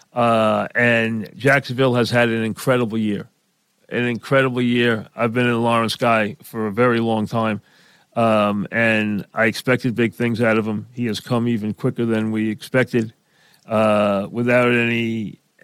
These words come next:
any, uh, any issue. I think he is on his way to stardom.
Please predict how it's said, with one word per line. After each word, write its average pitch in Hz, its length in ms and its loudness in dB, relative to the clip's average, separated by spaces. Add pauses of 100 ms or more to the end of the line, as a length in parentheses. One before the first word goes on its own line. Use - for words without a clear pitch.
(580)
any, 113 800 0 (180)
uh, 101 640 -2 (1200)
any 147 340 4
issue. 110 340 -4 (360)
I 117 120 0
think 113 280 -4
he 107 280 -2
is 104 500 -8
on 107 200 -4
his 101 140 -6
way 107 160 0
to 95 80 -4
stardom. 110 520 0